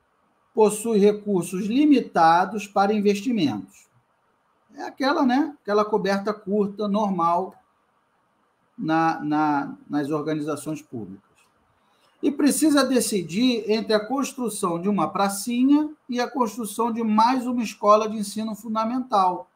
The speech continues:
pois as escolas existentes já estão no limite da capacidade de alunos. Né? Então, tá aqui, ó.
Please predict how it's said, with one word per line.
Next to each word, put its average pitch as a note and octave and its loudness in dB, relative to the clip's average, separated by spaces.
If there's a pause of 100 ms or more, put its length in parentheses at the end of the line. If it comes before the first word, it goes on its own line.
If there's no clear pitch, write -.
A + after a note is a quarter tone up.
(760)
pois A3+ 2
as F#3+ 0
escolas D#3 0
existentes F3+ -2
já F#3 -2
estão G3+ -4
no G#3+ 0
limite A3 -2
da A3 -6
capacidade G3+ -6
de G3 -8
alunos. D#3 -6 (1400)
Né? G3 -8 (640)
Então, F3+ -6
tá - -4
aqui, A3+ -4
ó. B2 -6